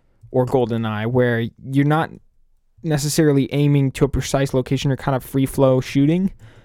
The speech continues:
uh, and there's an emphasis on movement, but all the environments are quite blocky and strict. So it just doesn't hold up too great. I think the, the, um, the thing that was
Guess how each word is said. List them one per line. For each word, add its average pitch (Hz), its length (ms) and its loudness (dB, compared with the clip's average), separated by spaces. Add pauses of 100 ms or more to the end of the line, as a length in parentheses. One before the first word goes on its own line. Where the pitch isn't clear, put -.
(260)
uh, 120 340 0
and 131 100 0
there's 127 140 2
an 123 100 0
emphasis 135 400 -4
on 127 140 0
movement, 135 440 2
but 123 160 0 (180)
all 131 120 0
the 127 100 2
environments 127 420 0
are 113 40 -4
quite - 220 -4
blocky 120 540 -2
and 113 100 -4
strict. - 520 -4 (400)
So 120 460 0 (440)
it 160 80 2
just 185 240 0
doesn't 151 220 2
hold 139 260 0
up 123 140 -4
too 135 180 -2
great. 127 200 0
I 127 120 0
think 151 360 -4 (120)
the, 123 580 -2
the, 123 300 -6
um, 104 360 -12 (2250)
the 147 100 0
thing 170 340 2
that 147 140 0
was 127 480 -2